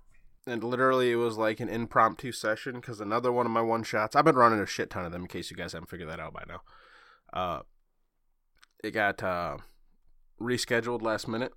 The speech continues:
so we threw together an impromptu one for Saturday night, and it was, like, ten thirty at night, and Rick's like, "Well, nobody's online,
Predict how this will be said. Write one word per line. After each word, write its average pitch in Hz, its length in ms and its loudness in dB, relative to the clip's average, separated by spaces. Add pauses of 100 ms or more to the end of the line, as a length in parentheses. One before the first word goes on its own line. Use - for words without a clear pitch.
(140)
so - 140 -8
we 98 100 -4
threw 113 180 -6
together 101 600 -2 (560)
an 95 120 -8
impromptu 107 560 -2
one 120 360 -2
for 90 200 -6
Saturday 104 400 2
night, 113 280 -2 (680)
and 98 120 -6
it - 20 -2
was, 101 140 -4
like, 98 200 -2
ten 117 200 0
thirty 123 260 4
at 104 100 4
night, 110 220 2
and 101 100 -2
Rick's 110 240 0
like, 101 280 -4 (400)
"Well, 95 360 -4 (1000)
nobody's 117 380 2
online, 98 640 2